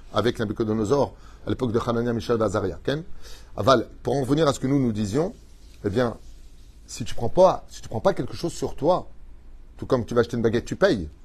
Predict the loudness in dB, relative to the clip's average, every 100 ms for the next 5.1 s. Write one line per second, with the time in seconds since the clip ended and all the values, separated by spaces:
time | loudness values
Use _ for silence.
0 | -6 -4 -2 -4 -4 -6 -8 -4 2 4
1 | 2 -2 -16 -4 0 0 0 -4 -4 0
2 | 6 6 6 -6 -16 -10 0 2 4 4
3 | 2 0 2 4 2 0 -10 -18 -18 -18
4 | -18 -18 -6 -4 -2 -4 -4 -2 0 2
5 | 0